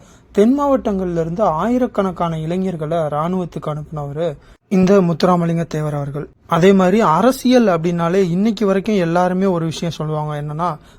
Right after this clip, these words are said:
"காமராஜர் அளவுக்கு யாருமே வந்து, ஆ, இங்க ஒரு சிறப்பான ஆட்சியை கொடுத்ததில்ல" அப்படின்னு எல்லாருமே சொல்லுவாங்க. ஆனா அப்படிப்பட்ட காமராஜர் உருவானதும் இந்த பசும்பொன் உ முத்துராமலிங்க தேவர் அவர்களால தான்.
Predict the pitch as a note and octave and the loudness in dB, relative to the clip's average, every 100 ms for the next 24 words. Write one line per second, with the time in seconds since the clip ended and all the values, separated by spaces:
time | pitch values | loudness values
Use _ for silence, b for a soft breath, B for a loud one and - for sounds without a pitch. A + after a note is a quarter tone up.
0 | - E3+ G#3 B3+ B3 G#3 F#3+ F3+ F3 F#3 | -4 2 4 4 4 4 2 2 2 0
1 | E3+ G#3+ G3 D#3+ D#3+ E3 F3 E3+ D#3 E3+ | 0 2 2 2 0 0 -2 -2 -4 -2
2 | F3 D3 C3+ b b - - D3 D3 D3+ | -2 -4 -6 b b -16 -8 -6 -4 -4
3 | D#3 D#3+ D#3+ D#3+ - E3+ E3 F3+ E3+ E3 | -2 0 0 -2 -2 -2 0 2 2 0
4 | - E3 D#3 D#3 - D#3 D3+ D3 C#3+ D3+ | -2 -6 -4 -6 -2 -2 -2 -4 -4 -8
5 | D3 D3 D3 D3 D3 C#3+ C#3 C#3 b b | -6 -6 -8 -8 -8 -8 -10 -12 b b
6 | b D3 E3 G3 D#3 E3 E3+ D#3+ F#3+ F#3+ | b -2 0 0 -2 -2 -4 -2 -2 -2
7 | - E3 G#3 A#3 A3 F#3+ G3+ F3+ E3+ F3+ | 0 2 2 2 2 2 0 0 0 0
8 | F3 D#3+ D3+ B3 b b b - F3+ F#3+ | 0 -4 -6 -8 b b b -2 0 2
9 | G3 D#3+ F3 E3+ F3+ E3 D#3+ D3+ E3 E3+ | 2 0 0 0 0 -2 -4 -4 -2 0
10 | E3 D#3+ C#3+ D3 D3 C#3+ C#3 C#3 C#3 C3+ | 0 -2 -4 -4 -4 -4 -6 -6 -6 -6
11 | C3+ | -8